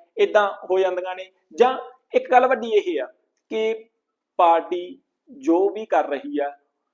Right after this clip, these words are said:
ਜਾਂ ਬੀਜੇਪੀ ਜੋ ਵੀ ਕਰ ਰਹੀ ਆ, ਸਰਕਾਰ ਜੋ ਵੀ ਕਰ ਰਹੀ ਆ, ਉਹ ਵੋਟਾਂ ਲੈਣ ਦੀਆਂ ਉਹਨਾਂ ਕੋਲੇ ਸੌ ਟ੍ਰਿਕਸ ਨੇ। ਉਸ ਤੋਂ ਬਾਅਦ ਉਹ ਗਰੀਬ ਵਰਗ ਦੀਆਂ ਜ਼ਿਆਦਾਤਰ ਵੋਟਸ ਲੈਂਦੀਆਂ ਨੇ, ਧਰਮ ਦੇ ਨਾਮ ਤੇ, ਗਊ ਦੇ ਨਾਮ ਤੇ ਪੱਤਾ ਖੇਡ ਕੇ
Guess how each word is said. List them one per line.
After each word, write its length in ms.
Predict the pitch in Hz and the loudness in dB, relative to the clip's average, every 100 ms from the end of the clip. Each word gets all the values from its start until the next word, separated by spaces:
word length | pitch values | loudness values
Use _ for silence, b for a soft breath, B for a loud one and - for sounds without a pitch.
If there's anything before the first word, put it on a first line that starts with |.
| _ | _
ਜਾਂ 180 | 139 170 | -2 -2
ਬੀਜੇਪੀ 460 | 165 160 160 175 175 | 0 0 0 -2 -4
ਜੋ 180 | 165 165 | -4 -4
ਵੀ 120 | 185 | -2
ਕਰ 200 | 170 151 | -2 0
ਰਹੀ 280 | 139 147 160 | -4 -4 -2
ਆ, 100 | 165 | -2
ਸਰਕਾਰ 460 | 170 156 175 170 | -4 -2 2 2
ਜੋ 140 | 170 170 | 0 -6
ਵੀ 100 | 180 | -4
ਕਰ 180 | 165 | -4
ਰਹੀ 300 | 143 135 147 | -4 -6 -4
ਆ, 140 | 147 147 _ _ | -6 -8 _ _
ਉਹ 120 | 131 202 | 0 2
ਵੋਟਾਂ 380 | 180 170 180 | 2 0 -2
ਲੈਣ 240 | 175 165 160 | 0 -2 -2
ਦੀਆਂ 240 | 151 165 | -6 -4
ਉਹਨਾਂ 200 | 165 170 | -4 -6
ਕੋਲੇ 300 | 170 165 170 | -4 -4 -4
ਸੌ 300 | 165 160 143 | -6 -2 -2
ਟ੍ਰਿਕਸ 360 | 147 147 127 - | 0 -6 -8 -10
ਨੇ। 160 | 147 151 _ _ | -12 -12 _ _
ਉਸ 260 | 180 165 165 | -2 -2 -2
ਤੋਂ 200 | 185 180 | -6 0
ਬਾਅਦ 260 | 165 160 165 165 - _ _ _ _ _ _ _ _ _ _ | 2 2 0 -4 -8 _ _ _ _ _ _ _ _ _ _
ਉਹ 360 | 220 226 262 262 | 6 10 8 8
ਗਰੀਬ 220 | 202 202 202 | 4 6 6
ਵਰਗ 160 | 208 | 6
ਦੀਆਂ 240 | 233 240 240 | 4 -4 2
ਜ਼ਿਆਦਾਤਰ 420 | 208 190 185 190 | 4 4 2 0
ਵੋਟਸ 300 | 175 165 175 | 0 -4 -4
ਲੈਂਦੀਆਂ 360 | 160 156 165 | -4 -4 -6
ਨੇ, 80 | 170 | -8
ਧਰਮ 340 | 190 214 170 156 | 0 2 2 0
ਦੇ 100 | 165 | -2
ਨਾਮ 260 | 160 151 | -2 -4
ਤੇ, 160 | 151 165 | -4 -6
ਗਊ 320 | 156 156 170 | 2 2 2
ਦੇ 160 | 170 160 | -4 -4
ਨਾਮ 240 | 147 147 | -6 -6
ਤੇ 140 | 160 | -8
ਪੱਤਾ 360 | 160 151 - 151 | -6 -8 -2 -2
ਖੇਡ 280 | 151 139 151 | 0 -6 -6
ਕੇ 200 | 170 | -6